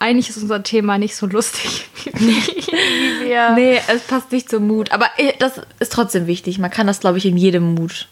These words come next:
Speaker 2: ansprechen,
Speaker 1: Ja,
Speaker 2: weil's
Speaker 1: und
Speaker 2: irgendwie immer da ist, so,
Speaker 1: und ich
Speaker 2: ne?
Speaker 1: hab auch das Gefühl, dass wir in den letzten Folgen immer wieder auf dieses Thema zu sprechen gekommen sind.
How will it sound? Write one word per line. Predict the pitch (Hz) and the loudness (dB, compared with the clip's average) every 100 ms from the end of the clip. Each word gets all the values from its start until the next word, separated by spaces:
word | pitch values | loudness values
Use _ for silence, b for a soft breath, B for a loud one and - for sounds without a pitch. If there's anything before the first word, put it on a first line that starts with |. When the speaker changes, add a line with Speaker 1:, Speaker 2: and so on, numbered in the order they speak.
| - | -4
Speaker 2:
ansprechen, | 170 180 - 175 180 185 | -2 -2 -4 -4 0 2
Speaker 1:
Ja, | 190 175 175 | 2 2 2
Speaker 2:
weil's | 180 | 2
Speaker 1:
und | 226 | 2
Speaker 2:
irgendwie | 196 180 | 2 2
immer | - 175 | 2 0
da | 170 170 170 | 0 0 -2
ist, | - - | -6 -8
so, | - | 0
Speaker 1:
und | 240 | 2
ich | 285 | 2
Speaker 2:
ne? | |
Speaker 1:
hab | 285 - | 0 0
auch | 240 | 0
das | 247 233 | 0 -4
Gefühl, | 208 - 254 254 | -8 -2 2 4
dass | 226 - | 2 2
wir | 220 | 2
in | |
den | 214 214 | 4 4
letzten | 247 - 254 | 2 2 -2
Folgen | 233 262 294 202 202 - | 0 2 2 2 -2 0
immer | 285 311 262 | 2 2 2
wieder | 240 | 0
auf | 233 | 0
dieses | - 196 190 | -2 -4 -4
Thema | - 247 202 | -2 0 0
zu | - | -4
sprechen | 185 - 175 190 | -8 -6 -4 -4
gekommen | 180 - 180 180 | -6 -4 -2 -2
sind. | 180 214 302 | 0 -2 -2